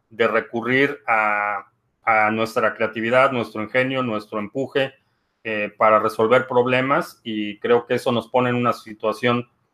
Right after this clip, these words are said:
de franca ventaja con muchos otros países que, eh, realmente se han, se han vuelto extremadamente dependientes. Hay,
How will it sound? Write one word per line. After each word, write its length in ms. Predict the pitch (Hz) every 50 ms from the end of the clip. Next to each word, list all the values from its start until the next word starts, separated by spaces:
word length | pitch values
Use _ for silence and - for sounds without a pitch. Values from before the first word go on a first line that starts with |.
| _ _ _ _ _ - _
de 180 | - 110 113 107
franca 380 | - 131 127 131 127 - 123
ventaja 720 | 113 110 107 104 - 135 143 139 - 131 120 120 120 _ _ _ _ _ _
con 240 | - 113 107 107 113
muchos 300 | 120 127 123 143 123 131
otros 300 | 127 123 131 120 - -
países 480 | 123 117 117 120 - - 135 123 -
que, 400 | _ - 113 107 104 98 101 _ _ _ _ _ _ _ _ _ _ _
eh, 380 | - 110 107 104 101 101 101 _ _ _ _ _ _ _ _ _
realmente 520 | 123 117 123 127 131 127 139 143 139 147
se 140 | - - 139
han, 220 | 131 131 131 -
se 120 | - - 135
han 100 | 135 127
vuelto 440 | 135 139 135 - 147 143 139 139 - -
extremadamente 760 | 120 - - - 120 117 127 131 135 131 135 139 135 131 117
dependientes. 640 | 107 - - 110 110 123 147 160 160 147 113 -
Hay, 180 | 127 127 127